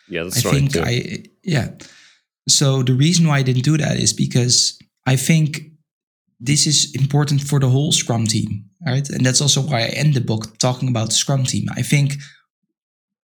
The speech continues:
Speaker 2: uh, the, the reason why I did it is not because I don't like the Scrum Master, I don't like the product owner.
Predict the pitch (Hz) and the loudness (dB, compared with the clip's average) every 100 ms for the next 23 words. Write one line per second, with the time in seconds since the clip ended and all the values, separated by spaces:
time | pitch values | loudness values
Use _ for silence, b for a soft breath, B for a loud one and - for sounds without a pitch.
0 | - - - 131 131 127 127 139 160 151 | -20 -20 -10 -6 -4 0 2 4 2 2
1 | 120 117 160 170 - 156 139 127 - 104 | 0 0 0 0 0 -2 0 0 0 0
2 | 117 127 117 110 110 - 101 101 101 - | 2 2 0 0 -2 0 -2 -4 -4 -6
3 | - 113 120 123 117 110 113 120 127 123 | -4 -2 0 0 0 -4 -4 -4 -4 -4
4 | 110 107 | -4 -4